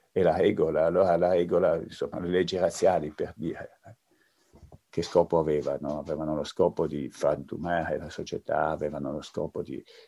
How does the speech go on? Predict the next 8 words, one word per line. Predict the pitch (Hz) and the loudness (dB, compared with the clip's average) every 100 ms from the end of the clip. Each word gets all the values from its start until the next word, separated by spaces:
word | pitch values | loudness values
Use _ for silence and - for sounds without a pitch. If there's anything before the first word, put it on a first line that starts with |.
| _ - | _ -14
eh, | - 113 _ _ _ _ _ _ _ _ _ _ _ | -12 -12 _ _ _ _ _ _ _ _ _ _ _
avevano | - 131 147 113 120 | 8 12 12 12 12
lo | |
scopo | 147 - 143 151 | 12 12 12 12
di | 120 95 101 | 12 8 8
discriminare, | 135 - - 127 117 107 95 76 78 87 | 8 8 6 10 12 12 10 4 0 -2
di | 95 | 2
discriminare, | 95 107 - 110 101 90 87 78 80 - - | 2 2 2 2 4 4 4 2 0 -8 -10